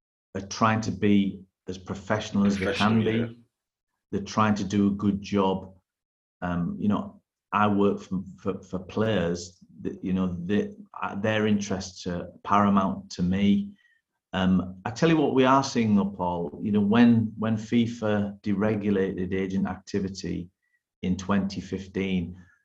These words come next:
Speaker 1: there was probably about four hundred and fifty agents that were licensed. They called it the license 'cause you had to pass an exam in this, in England. Um, you know, I passed my exam in two thousand and two.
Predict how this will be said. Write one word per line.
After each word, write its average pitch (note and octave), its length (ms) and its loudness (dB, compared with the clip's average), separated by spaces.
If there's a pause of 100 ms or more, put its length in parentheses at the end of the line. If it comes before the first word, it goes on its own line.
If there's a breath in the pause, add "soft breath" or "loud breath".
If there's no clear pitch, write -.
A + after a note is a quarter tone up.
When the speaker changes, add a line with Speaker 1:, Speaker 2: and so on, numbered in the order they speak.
(140)
Speaker 1:
there G2+ 100 -2
was F#2+ 140 0
probably G#2+ 560 2
about G2 360 2
four A2 180 0
hundred G#2+ 220 0
and G2+ 100 4
fifty G#2 420 0
agents G#2 580 0
that F2+ 100 -4
were F2+ 120 0
licensed. G#2 840 2
They G2+ 80 -8
called F#2+ 320 -2
it F2+ 160 -4
the F#2 120 -4
license G2+ 520 0
'cause F#2+ 180 -4
you G2+ 80 0
had G2+ 160 -2
to - 80 -8
pass - 260 -6
an F#2+ 80 -2
exam F#2+ 560 -2
in G2 180 0
this, - 380 -2
in G2+ 100 4
England. G2 560 4 (1040)
Um, F2+ 580 0 (880)
you F#2+ 100 -4
know, F2+ 140 0
I A2 220 2
passed - 440 -2
my G2+ 220 6
exam G2 420 2
in F2+ 340 -2 (340)
two G2 180 -2
thousand G2 460 4
and F2 200 2
two. G#2 460 2